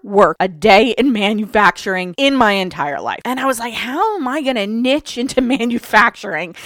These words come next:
where this is not an area I came from?" And the amazing thing is, and one of the reasons when we started this conversation, I realized that might not have been what I had experience from, but a lot of what I was working with are people that were much like my family.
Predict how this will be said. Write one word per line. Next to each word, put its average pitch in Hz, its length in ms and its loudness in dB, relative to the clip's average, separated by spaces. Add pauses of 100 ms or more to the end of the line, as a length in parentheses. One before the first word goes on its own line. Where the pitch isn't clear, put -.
(140)
where 269 220 2
this 240 220 -2
is 254 160 -4
not 240 460 6
an 240 100 0
area 208 340 -2
I 170 220 2
came 165 320 -10
from?" - 320 -12
And 294 160 0
the 349 140 -2
amazing 370 540 -2
thing 220 200 -6
is, 196 160 -8
and 240 240 -4
one 277 140 2
of 269 80 -4
the 240 80 -4
reasons 233 440 -6
when 233 180 -4
we 233 100 -6
started 262 440 2
this 214 360 -4
conversation, 240 800 -4
I 202 60 -2
realized 226 500 0
that 190 160 0
might 285 340 0
not 311 160 2
have 220 140 -2
been 220 460 -2
what 208 180 4
I 240 140 6
had 277 220 -4
experience 156 600 -10
from, 104 300 -8
but 302 100 4
a 302 60 -4
lot 294 200 4
of 320 140 2
what 269 100 4
I 262 80 6
was 247 220 -2
working 233 340 0
with 254 220 0
are 269 160 -4
people 294 340 -4
that 269 220 2
were 277 120 -2
much 254 260 -4
like 277 180 -2
my 254 100 -6
family. 214 380 -8